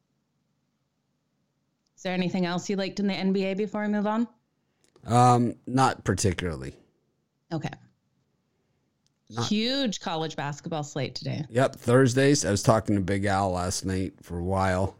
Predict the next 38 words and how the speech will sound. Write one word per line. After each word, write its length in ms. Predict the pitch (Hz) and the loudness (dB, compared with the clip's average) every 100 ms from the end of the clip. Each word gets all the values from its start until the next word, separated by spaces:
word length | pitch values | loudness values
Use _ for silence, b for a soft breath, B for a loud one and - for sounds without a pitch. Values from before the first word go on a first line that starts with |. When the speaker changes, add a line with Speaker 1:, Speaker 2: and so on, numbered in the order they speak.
| _ | _
Speaker 2:
and 120 | 82 | -18
he's 240 | 85 85 - | -16 -16 -18
just 320 | 80 - - | -12 -12 -10
like, 220 | 71 - | -12 -8
Thursdays, 640 | - 98 90 92 90 87 - | -4 -2 0 -2 -4 -4 -8
he's 100 | 76 | -10
like, 180 | 73 | -8
"I'm 120 | 90 82 | -6 -6
just 160 | - | -8
gonna 160 | 85 78 | -8 -10
be, 80 | - | -10
I'm 160 | 90 92 | -6 -4
up 160 | 90 90 | -2 -2
all 180 | 90 67 | -4 -6
night." 200 | 55 50 _ _ _ _ _ _ _ _ _ - | -14 -16 _ _ _ _ _ _ _ _ _ -16
Speaker 1:
Yeah. 100 | - _ _ _ b b b b _ | -16 _ _ _ b b b b _
Speaker 2:
He's 140 | - 64 | -12 -10
like, 220 | 60 - | -10 -10
"That's 260 | 76 - 85 | -10 -8 -6
where, 240 | 78 80 - - | -6 -8 -12 -14
that's 240 | 80 87 92 | -10 -6 -4
where 140 | 85 | -2
it 80 | 73 | -4
is." 180 | 64 - | -8 -2
'Cause 220 | 98 95 | 2 6
these 180 | 143 131 | 8 8
are 80 | 110 | 6
not 300 | 110 104 - | 4 2 -2
the 100 | - | 0
easy 400 | 107 107 98 101 | 2 2 2 0
teams. 580 | - 98 101 98 98 87 | 2 4 6 6 4 2
These 240 | 90 92 | -2 0
are 140 | 95 92 | 0 0
the, 340 | 87 85 71 | -2 -4 -4
you 140 | 80 85 | -4 -4
know, 240 | 73 78 - _ _ _ _ _ B B B B B _ | -4 -8 -12 _ _ _ _ _ B B B B B _
these 240 | 98 92 | -2 0
are, 100 | 101 | 0